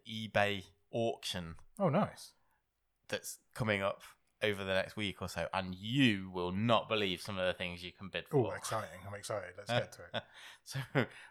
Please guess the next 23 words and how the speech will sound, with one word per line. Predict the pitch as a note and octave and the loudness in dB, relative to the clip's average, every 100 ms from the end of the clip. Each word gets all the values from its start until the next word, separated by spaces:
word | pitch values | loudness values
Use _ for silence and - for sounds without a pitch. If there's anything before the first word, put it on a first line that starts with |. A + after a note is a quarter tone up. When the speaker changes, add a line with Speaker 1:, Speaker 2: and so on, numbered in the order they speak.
| _ | _
Speaker 1:
we'll | A#2+ | -8
get | A2 C3+ A2 | 8 8 8
to | G#2+ | 2
that | G2+ G2+ | 2 2
in | G2+ | 0
a | |
short | F#2+ A2 G2+ F#2 | -2 -2 -2 -2
while. | F#2 E2 - - - - | -2 -4 -8 -18 -20 0
Speaker 2:
Let's | C#3+ C#3 - | 2 2 2
Speaker 1:
Um, | |
Speaker 2:
just | C3 - - _ _ _ - | 0 -2 -8 _ _ _ -18
tell | - A#2+ | -6 -4
this | G#2+ G2+ | -4 -6
guy | - | -8
to | - F2+ - | -10 -16 -10
fuck | G#2 F#2+ - | -8 -8 -6
Speaker 1:
<laughs> | |
Speaker 2:
off. | A2 B2+ - - - _ _ _ - | -2 -2 -2 -8 -16 _ _ _ -20
Spencer | - A2+ A2+ - | -8 -6 -4 -4
Newman. | G#2 G2+ G2+ | -4 -4 4
Speaker 1:
Get | E3+ | 10
out | F3+ E3 | 12 12
your | E3 | 6